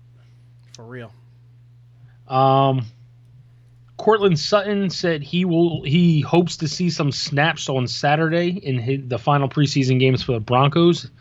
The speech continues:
Speaker 2: That is the expectation for their team. So that'll be good to see what Cortland Sutton looks like when he gets on the field. Um, Aaron Jones said he has, he is, will be entering the season healthy after battling a hamstring injury all camp.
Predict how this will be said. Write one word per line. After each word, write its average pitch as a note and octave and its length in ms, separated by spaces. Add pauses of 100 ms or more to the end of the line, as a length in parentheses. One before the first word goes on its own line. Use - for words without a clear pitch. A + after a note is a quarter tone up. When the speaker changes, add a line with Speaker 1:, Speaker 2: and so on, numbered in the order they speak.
(200)
Speaker 2:
That B2+ 140
is B2+ 100
the C3+ 140
expectation C3 720
for B2 140
their G#2+ 160
team. F3+ 460
So B2 160
that'll D3 240
be D#3+ 120
good D3 180
to C3+ 60
see D3 340
what C3+ 280
Cortland C3 400
Sutton D#3+ 380
looks D3 240
like D3 220
when A#2 120
he D3 160
gets D#3 220
on D#3 100
the C#3+ 80
field. E3 480 (1400)
Um, B2 460
Aaron E3 300
Jones D#3 440
said C3 160
he D3+ 360
has, C3+ 200 (680)
he A3 140
is, G3+ 120
will G3 220
be E3+ 280
entering G#3 500
the E3 80
season D#3+ 440
healthy B2 560
after B2+ 260
battling C#3 500
a A2+ 40
hamstring C3 640
injury B2+ 400
all B2 240
camp. - 400